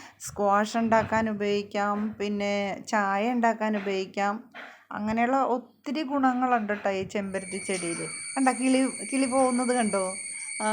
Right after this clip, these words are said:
നല്ല രസമാണ് കാണാനായിട്ട്. അതവിടെ ഇരുന്ന് നല്ല സൗരം എടുക്കുമായിരുന്നു. ആ,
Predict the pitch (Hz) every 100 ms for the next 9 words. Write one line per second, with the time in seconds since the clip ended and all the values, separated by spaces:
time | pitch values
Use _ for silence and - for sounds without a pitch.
0 | 220 220 214 220 240 262 262 233 226 220
1 | 214 208 202 196 190 185 - 226 262 233
2 | 240 226 240 240 233 233 240 233 285 -
3 | 240 220 208 214 220 - 208 202 170 175
4 | - - - - - -